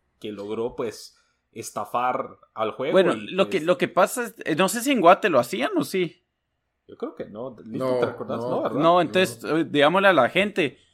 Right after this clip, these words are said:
Speaker 2: No, no, McDonald's aquí en Estados Unidos, desde los ochentas, tenían
Speaker 1: Finales
Speaker 2: esta
Speaker 1: de
Speaker 2: co-,
Speaker 1: los
Speaker 2: creo que era en
Speaker 1: ochentas.
Speaker 2: el verano siempre. Pe-, ¿ah?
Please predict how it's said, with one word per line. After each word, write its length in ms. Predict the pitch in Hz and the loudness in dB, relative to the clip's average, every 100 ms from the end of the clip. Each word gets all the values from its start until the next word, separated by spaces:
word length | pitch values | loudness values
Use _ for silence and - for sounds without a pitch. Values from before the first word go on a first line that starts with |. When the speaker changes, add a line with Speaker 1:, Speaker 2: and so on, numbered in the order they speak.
| _ _ _ | _ _ _
Speaker 2:
No, 300 | 131 160 180 | 0 4 4
no, 240 | 165 165 - | 4 2 0
McDonald's 760 | 131 139 139 147 180 220 190 | -2 -2 0 -2 -2 -2 -4
aquí 240 | 160 - 190 | -8 -4 -4
en 60 | |
Estados 360 | 196 - 190 185 | -4 -2 -2 -2
Unidos, 600 | 143 143 202 190 - - _ - _ _ | 0 0 0 -4 -10 -20 _ -20 _ _
desde 320 | 127 143 135 | 2 4 4
los 220 | 127 123 | 0 -2
ochentas, 840 | 120 110 - 185 240 240 143 127 - | -6 -8 -2 0 0 2 2 2 -4
tenían 340 | 123 131 160 | -4 -2 0
Speaker 1:
Finales 180 | 190 160 | 0 0
Speaker 2:
esta 120 | 196 | 2
Speaker 1:
de 100 | 180 | 2
Speaker 2:
co-, 80 | - 160 | 2 -2
Speaker 1:
los 180 | - | -2
Speaker 2:
creo 160 | - 220 | 0 0
que 80 | 285 | 2
era 120 | 269 | 2
en 60 | 247 | 2
Speaker 1:
ochentas. 100 | 190 | 2
Speaker 2:
el 40 | |
verano 500 | 139 127 165 214 147 | 4 8 8 8 0
siempre. 680 | - 185 208 165 123 120 _ - | 0 -2 -2 -2 -2 -2 _ -4
Pe-, 260 | 160 - _ _ - | -4 -4 _ _ -2
¿ah? 360 | 147 240 - | 2 2 0